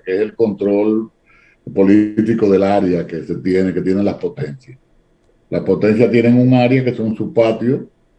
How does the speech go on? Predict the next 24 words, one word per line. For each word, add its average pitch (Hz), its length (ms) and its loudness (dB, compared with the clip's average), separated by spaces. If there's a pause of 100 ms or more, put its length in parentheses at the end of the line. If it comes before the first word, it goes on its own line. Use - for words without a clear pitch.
(240)
su 85 180 -8
patio 98 480 -4
trasero, 113 720 0
y 101 140 0
entonces 107 480 -4
ellos 110 280 0
ahí, 104 280 -4
pues, 92 440 -4 (300)
no 95 160 -2
permiten 110 440 2
que 104 140 0
otra 104 220 -2
gente 104 240 -2
venga 98 600 -2
a - 120 -8
comer 101 360 -2
de 95 160 0
lo 87 140 -4
que 85 80 -6
se 85 160 -12
cocina 85 360 -6
en 87 60 -4
esos 87 260 -8
patios. - 340 -16